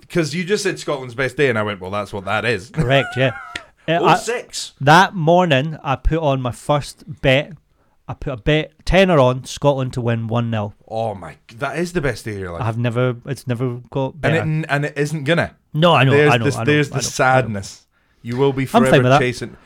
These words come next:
Speaker 1: But what a day to have.
Speaker 2: Yeah.
Speaker 1: You
Speaker 2: I'm a
Speaker 1: put
Speaker 2: dad.
Speaker 1: a bet on,
Speaker 2: <laughs>
Speaker 1: on your
Speaker 2: I have a son.
Speaker 1: eighteenth birthday.
Speaker 2: Yeah, I know.
Speaker 1: Surprised if that gets top ten.
Speaker 2: Yeah, yeah.
Speaker 1: You've had a pretty good life. So your eighteenth birthday.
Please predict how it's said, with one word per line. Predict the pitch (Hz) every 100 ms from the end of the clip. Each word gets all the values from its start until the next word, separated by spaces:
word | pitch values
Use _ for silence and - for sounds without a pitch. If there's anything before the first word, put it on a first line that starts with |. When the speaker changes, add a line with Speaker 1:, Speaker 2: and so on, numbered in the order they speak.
| _ -
Speaker 1:
But | 131
what | 147 175
a | 123
day | 143 131
to | 110
have. | 113 156 123 -
Speaker 2:
Yeah. | 117 113 - _
Speaker 1:
You | 127
Speaker 2:
I'm | 185 208
a |
Speaker 1:
put | 220
Speaker 2:
dad. | 160 156
Speaker 1:
a |
bet | 196 -
on, | 113 101 - -
Speaker 2:
<laughs> | - -
Speaker 1:
on | 139 143
your | 143
Speaker 2:
I | 160
have | 180
a |
son. | 175 175 165
Speaker 1:
eighteenth | 160 151
birthday. | - 143 113 101 80 _ - 120 101 101
Speaker 2:
Yeah, | 160 127
I | 101
know. | 92 - 110
Speaker 1:
Surprised | - 147 143 113
if | 117
that | 110
gets | 110
top | - 117
ten. | - 90 - -
Speaker 2:
Yeah, | 127 110
yeah. | 104 - _
Speaker 1:
You've | 135 123
had | 120 113
a |
pretty | 110 - 117
good | 113 107
life. | 98 - _ _ _ _ _ _ _ _ _
So | - 160
your | 165 156 147 165
eighteenth | 190 208 - - 190 190 175 -
birthday. | 151 - 90